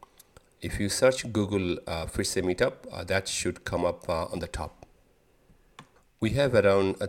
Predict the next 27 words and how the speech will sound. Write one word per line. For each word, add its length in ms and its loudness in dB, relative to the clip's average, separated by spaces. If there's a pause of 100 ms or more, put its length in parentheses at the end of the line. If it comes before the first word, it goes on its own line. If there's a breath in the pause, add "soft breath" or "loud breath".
thirteen 320 2
hundred 420 -2 (180)
plus 320 -2
members 460 -2
globally, 400 -2 (1400 soft breath)
and, 360 2
uh, 180 2 (100)
the 140 -2
whole 300 2 (180)
purpose 380 2
of 160 2
this 120 -4
group 320 -2
is 120 -6
to 100 -8
support 560 -2 (140)
those 300 -2
who 200 -6
go 180 -4
through 200 -8
the 60 -4
experience 680 -6 (640 loud breath)
of, 340 -2
uh, 180 0
divorce, 640 -4
uh, 240 -6
widowhood. 600 -8